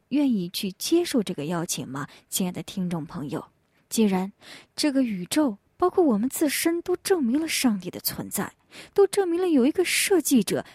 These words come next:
在后面支撑着一切，我们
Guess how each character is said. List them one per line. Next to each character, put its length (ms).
在 360
后 320
面 260
支 220
撑 280
着 80
一 220
切， 380
我 140
们 260